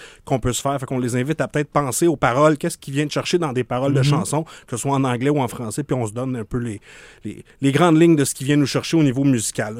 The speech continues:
Speaker 1: C'est un peu un partage de goût, euh, en groupe. Puis évidemment, ben, le vingt, on l'a dit, c'est l'Assemblée générale
Speaker 2: Mhm.
Speaker 1: annuelle. On va, on tente de faire un pique-nique le jeudi vingt-deux. Donc, on va se trouver un site, là, extérieur, préparer les petits sandwichs ou les trucs à l'intérieur avec les jeunes, idéalement, puis aller,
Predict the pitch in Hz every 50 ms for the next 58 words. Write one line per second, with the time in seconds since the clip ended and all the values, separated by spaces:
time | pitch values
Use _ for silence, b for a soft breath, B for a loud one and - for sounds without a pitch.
0 | - - 165 156 - 165 160 139 - 135 - - 160 151 143 123 127 131 117 104
1 | 127 143 143 - b b b b b 113 107 98 95 98 98 - _ _ - 147
2 | 139 127 107 117 117 - _ b b b b b b b b b b - - 143
3 | 139 139 131 127 120 127 135 135 143 160 160 143 135 127 120 113 117 151 160 156
4 | 135 127 120 117 113 - 165 156 - 151 131 127 120 - 135 123 127 131 127 135
5 | 117 131 131 131 143 - 190 - 123 120 135 175 208 214 220 b b b b b
6 | b b 120 120 131 135 135 135 135 131 - 208 226 220 180 151 - 202 214 190
7 | 180 143 - - 156 - - 180 196 190 - - - 139 131 131 131 123 117 101
8 | 147 170 175 151 127 123 135 160 185 185 - - 135 113 127 156 160 151 135 117
9 | 113 139 175 - b b b b b b 113 123 131 127 - 127 123 120 131 135
10 | 131 131 120 - - - - 135 139 165 160 147 135 - - 170 160 - - 151
11 | 139 - - - 147 135 135 139 139 147 151 147 - 143 117 143 131 135 151 147
12 | 143 135 - - - - - 147 135 131 127 135 - - 147 139 135 113 - -
13 | 156 127 151 139 131 123 - 131 113 120 123 131 127 127 117 123 120 - 131 127
14 | 123 110 117 135 131 139 120 123 123 117 117 113 110 117 143 147 - 135 120 113
15 | 110 131